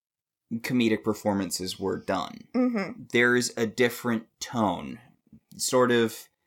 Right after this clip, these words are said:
Speaker 1: the pacing is different in this sort of show, and they do a really good job recreating that. I feel like these first two episodes really benefit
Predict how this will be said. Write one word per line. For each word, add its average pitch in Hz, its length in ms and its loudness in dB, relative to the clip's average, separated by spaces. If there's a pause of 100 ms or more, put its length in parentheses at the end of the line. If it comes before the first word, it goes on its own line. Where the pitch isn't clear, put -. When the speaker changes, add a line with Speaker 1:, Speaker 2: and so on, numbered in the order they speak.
(340)
Speaker 1:
the 117 100 4
pacing 131 720 -2
is 101 320 -4
different - 580 -4
in 87 120 -12
this 90 140 -8
sort 92 200 -4
of - 80 -12
show, 104 320 -4
and 101 140 -10
they 110 100 -4
do 139 220 -6
a 113 180 -4
really 101 280 -4
good 95 240 -4
job 104 400 -4
recreating 104 640 -4
that. 95 280 -8 (840)
I 139 100 -4
feel 196 260 -2
like 170 280 4 (560)
these 123 260 -2
first 139 380 0
two 139 180 0
episodes 113 560 -2
really 107 360 2
benefit 107 720 0